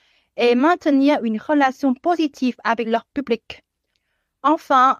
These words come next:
le social listening fournit des informations précieuses sur le public cible,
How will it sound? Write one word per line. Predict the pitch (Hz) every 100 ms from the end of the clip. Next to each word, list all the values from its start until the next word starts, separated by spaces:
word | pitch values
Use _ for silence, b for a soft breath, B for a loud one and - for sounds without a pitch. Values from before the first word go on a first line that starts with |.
| -
le | 233
social | 220 320 311 311 262
listening | 269 277 262 269
fournit | - 330 320 285 294
des | 247 196 247
informations | 262 311 262 233 247 226 -
précieuses | 330 311 - 262 285 - _ _
sur | - 277
le | 254
public | 247 311 330 -
cible, | _ - 320 254 170